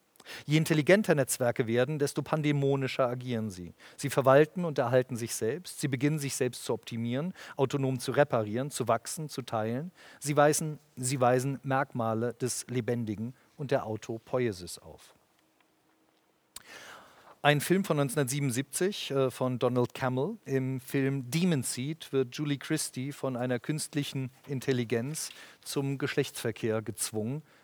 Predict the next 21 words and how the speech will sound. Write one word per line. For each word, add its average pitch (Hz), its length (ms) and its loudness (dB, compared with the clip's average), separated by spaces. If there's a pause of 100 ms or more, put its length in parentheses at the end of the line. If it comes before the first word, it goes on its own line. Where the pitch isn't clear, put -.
Die 139 60 -2
Software 127 580 2
baut 123 240 -2
sich 127 180 -6
aus 120 120 -4
einem 120 160 -2
Rollstuhl 127 600 -4
und 127 120 -2
einer 123 180 2
Armprothese 135 680 -2
einen 120 140 -2
künstlichen 120 500 -8
Körper, 110 380 -4 (400)
um 143 120 0
in 143 60 2
der 139 100 10
materiellen 131 580 4
Welt 120 260 2
interagieren 120 540 -4
zu 110 160 -12
können, 127 340 -6